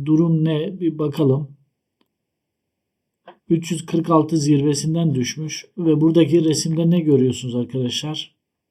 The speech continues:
Böyle bir çanak görüyorsunuz. Yani yarısından fazlasını yapmış.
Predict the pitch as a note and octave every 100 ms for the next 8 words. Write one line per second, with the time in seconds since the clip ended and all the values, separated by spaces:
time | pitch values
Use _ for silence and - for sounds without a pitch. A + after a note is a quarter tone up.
0 | _ _ _ - D#3 B2 B2 D3+ D#3 -
1 | _ _ _ _ _ _ - D#3 D3+ D#3
2 | - B2 A2+ G2+ B2 A#2 A#2+ C#3 C#3+ C#3+
3 | C3+ - C3+ C3+ C#3 C#3 - B2+ A#2+ A#2+
4 | C#3+ D3 C#3+ C#3+ B2 -